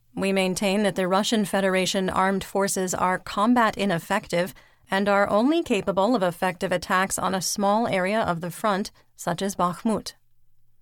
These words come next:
Fifth, we maintain that short of using chemical,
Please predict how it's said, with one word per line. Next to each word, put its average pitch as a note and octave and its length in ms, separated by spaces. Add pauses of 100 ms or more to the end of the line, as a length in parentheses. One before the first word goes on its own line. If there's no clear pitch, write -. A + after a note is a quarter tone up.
(420)
Fifth, - 520 (640)
we F#3+ 160
maintain F#3+ 540
that G3 260
short G#3+ 300
of C#4 160
using G3 340
chemical, G#3 560